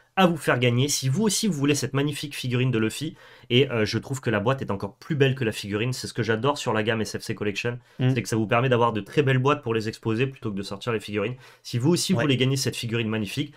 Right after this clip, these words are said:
Speaker 1: ça se passe sur notre Twitter. Vous avez qu'à dérouler la description, vous créez un compte Twitter si c'est pas le cas, et, euh, vous verrez à dix-sept heures, il suffit de, euh, follow notre compte, re-, euh, follow notre compte, pardon, retweeter le tweet, laisser un commentaire pour dire que vous participez,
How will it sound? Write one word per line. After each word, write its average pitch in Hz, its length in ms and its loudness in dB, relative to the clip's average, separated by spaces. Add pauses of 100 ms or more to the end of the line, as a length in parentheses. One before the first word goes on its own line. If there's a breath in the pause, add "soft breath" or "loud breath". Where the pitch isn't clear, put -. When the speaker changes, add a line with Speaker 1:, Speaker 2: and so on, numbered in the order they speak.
(160 loud breath)
Speaker 1:
ça - 160 0
se - 80 -4
passe 107 200 0
sur 135 160 0
notre 139 160 0
Twitter. 120 340 2
Vous 113 100 -4
avez 95 140 0
qu'à 127 120 0
dérouler 120 300 0
la 110 140 0
description, 113 520 -2 (260 loud breath)
vous 127 140 2
créez 143 160 2
un 131 60 4
compte 131 200 0
Twitter 135 260 0
si - 140 -6
c'est 107 120 -2
pas 98 120 -2
le 95 80 -2
cas, 131 240 2 (320 loud breath)
et, 131 200 2
euh, 107 340 4
vous 110 140 0
verrez 123 220 4
à 117 80 4
dix-sept 113 300 -4
heures, 127 80 2
il 131 60 0
suffit 107 280 -8
de, 107 220 2
euh, 104 160 0
follow 151 380 4
notre 123 200 2
compte, 131 320 0 (240 soft breath)
re-, 131 360 6
euh, 101 180 2
follow 135 320 2
notre 104 260 -2
compte, 190 320 0
pardon, 139 360 2 (200 loud breath)
retweeter 147 560 2
le 117 140 4
tweet, 127 260 0
laisser 120 260 0
un 123 80 4
commentaire 113 440 0
pour 110 120 2
dire 104 140 0
que 92 60 -10
vous 101 80 -6
participez, - 640 -4